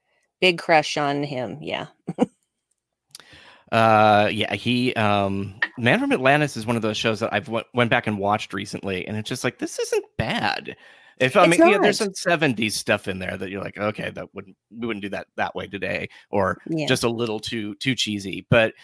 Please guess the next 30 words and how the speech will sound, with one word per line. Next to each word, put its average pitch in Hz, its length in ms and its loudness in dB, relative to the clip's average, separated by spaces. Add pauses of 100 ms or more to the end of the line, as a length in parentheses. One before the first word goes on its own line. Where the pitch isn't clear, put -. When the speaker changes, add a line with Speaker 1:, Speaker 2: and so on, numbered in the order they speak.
(160)
Speaker 2:
if 135 140 -2
you 190 120 0
compare 190 300 0
it 185 60 -6
to, 180 60 -10
like, 147 300 -2
The 131 100 -4
Six - 220 -4
Million 120 200 4
Dollar 107 220 6
Man 104 240 2
and 98 100 -2
Wonder 101 240 2
Woman 101 200 0
and 101 100 -6
stuff, 101 140 -4
there's 117 180 -2
no 120 140 6
reason 123 320 4
why 98 100 2
that 98 160 -4
couldn't 98 200 -8
have 98 80 -10
got 92 260 -4 (240)
more 101 360 -6
airtime. - 500 -6 (680)
Speaker 1:
Mm-hmm. 185 340 0 (200)
I 170 80 6
Speaker 2:
So, 165 60 2
Speaker 1:
agree. 160 360 2